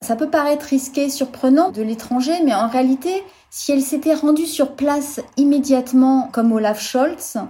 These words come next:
ou Armin Laschet, on aurait pu l'accuser de récupération politique, hein, parce qu'elle, elle n'a pas de mandat éli-, éli-, exécutif, donc elle aurait risqué de faire office de mouche du coche.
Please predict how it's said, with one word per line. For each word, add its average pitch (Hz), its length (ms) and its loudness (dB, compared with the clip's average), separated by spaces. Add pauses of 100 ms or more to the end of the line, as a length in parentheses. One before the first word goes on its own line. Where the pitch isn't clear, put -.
ou 254 240 4
Armin 226 320 0
Laschet, 220 460 0 (520)
on 226 160 4
aurait 262 220 2
pu 311 160 -6
l'accuser 269 480 0
de 208 140 -2
récupération 220 800 -2
politique, 220 680 -6
hein, 185 160 -6 (300)
parce 196 180 -4
qu'elle, - 220 2
elle 269 240 4
n'a 202 100 2
pas 277 160 0
de 285 80 6
mandat 240 240 6
éli-, 208 340 -4
éli-, 196 320 -4
exécutif, 180 840 -8
donc 226 180 -4
elle 220 160 0
aurait 226 160 0
risqué 254 420 -2
de 262 140 2
faire 214 240 -2
office 254 280 0
de 233 100 2
mouche 247 340 6
du 233 180 -2
coche. - 400 -4